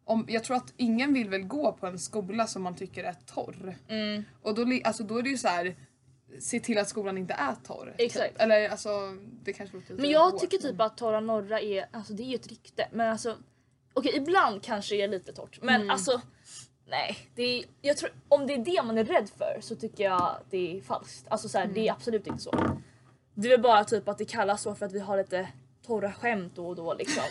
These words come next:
Speaker 1: <laughs>
Speaker 2: Alltså typ kåren, mindre än tre. Det, det är ganska torrt. Och om ni
Speaker 1: Ja.
Speaker 2: inte fattar vad det är, det är så ett hjärta.
Speaker 1: Nej,
Speaker 2: Ni
Speaker 1: men
Speaker 2: vet, så här,
Speaker 1: får man
Speaker 2: mindre
Speaker 1: säga
Speaker 2: än
Speaker 1: det
Speaker 2: tre.
Speaker 1: verkligen?
Speaker 2: Ja, ja.
Speaker 1: Aha, okej.
Speaker 2: Jag bara avslöjar allt om
Speaker 1: <laughs> Ja,
Speaker 2: kåren,
Speaker 1: verkligen.
Speaker 2: inside om kåren. Ja.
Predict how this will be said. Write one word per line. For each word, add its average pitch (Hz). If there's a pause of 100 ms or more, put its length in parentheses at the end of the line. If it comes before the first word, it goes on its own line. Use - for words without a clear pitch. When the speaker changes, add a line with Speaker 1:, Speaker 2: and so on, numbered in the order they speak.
Speaker 1:
<laughs> -
Speaker 2:
Alltså 277 (340)
typ 254
kåren, 247
mindre 240
än 233
tre. 120 (140)
Det, 214 (100)
det 262
är 247
ganska 202
torrt. - (260)
Och -
om 262
ni 269
Speaker 1:
Ja. 285
Speaker 2:
inte 214
fattar 269
vad 226
det 226
är, 208
det 214
är 202
så 202
ett -
hjärta. - (160)
Speaker 1:
Nej, 240
Speaker 2:
Ni 254
Speaker 1:
men 214
Speaker 2:
vet, 202
så 226
här, 170
Speaker 1:
får 226
man 220
Speaker 2:
mindre 190
Speaker 1:
säga 208
Speaker 2:
än 285
Speaker 1:
det 196
Speaker 2:
tre. -
Speaker 1:
verkligen? -
Speaker 2:
Ja, 185
ja. -
Speaker 1:
Aha, 220 (160)
okej. -
Speaker 2:
Jag 262
bara 240 (100)
avslöjar 220
allt 240
om 214
Speaker 1:
<laughs> -
Ja, 262
Speaker 2:
kåren, 233
Speaker 1:
verkligen. 196
Speaker 2:
inside 220
om 202
kåren. 107 (560)
Ja. 175